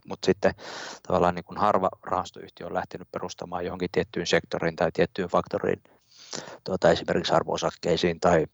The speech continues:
tai tuota, tä-, tän tyyppisiin niin kuin erikseen tuotetta. Et E T F on, on tässä ollut paljon nopeampia ja, ja, ja se sijoittaja, tai kiinnostaa kuitenkin sijoittajia ja moni, moni sijoittaja kokee, että sillä saa, saa tavallaan niin kuin lisäarvoa siihen salkun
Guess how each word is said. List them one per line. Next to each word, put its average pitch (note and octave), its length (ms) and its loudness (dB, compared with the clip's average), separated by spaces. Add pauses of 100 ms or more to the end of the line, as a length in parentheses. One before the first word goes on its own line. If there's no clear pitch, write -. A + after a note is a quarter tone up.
tai D#2 200 2
tuota, E2 340 -2 (960)
tä-, G2 160 4
tän G2 140 6
tyyppisiin F#2 460 0
niin F#2 100 -12
kuin E2+ 280 -8
erikseen G2+ 520 2
tuotetta. - 460 -2
Et - 140 -4
E G2+ 80 4
T F#2+ 220 0
F - 20 -14 (140)
on, F#2 160 -6
on G2+ 160 -10
tässä - 240 2
ollut F#2+ 140 -2
paljon F#2+ 180 2
nopeampia F#2 560 2
ja, F#2 180 0 (200)
ja, F#2 120 -4 (120)
ja F#2+ 100 0 (260)
se G#2 120 2
sijoittaja, F#2+ 380 4 (340)
tai A#2 100 6
kiinnostaa G#2+ 420 4
kuitenkin F#2+ 340 -2
sijoittajia F#2 460 -2
ja F2+ 80 2
moni, F#2+ 180 -2 (120)
moni G2+ 200 -4
sijoittaja - 380 -2
kokee, - 260 2
että - 200 0
sillä G2+ 240 0
saa, G2 240 4 (460)
saa G#2 180 2
tavallaan F2 420 0
niin G2+ 120 -12
kuin F#2 100 -6
lisäarvoa - 480 0
siihen F#2+ 200 -6
salkun - 300 0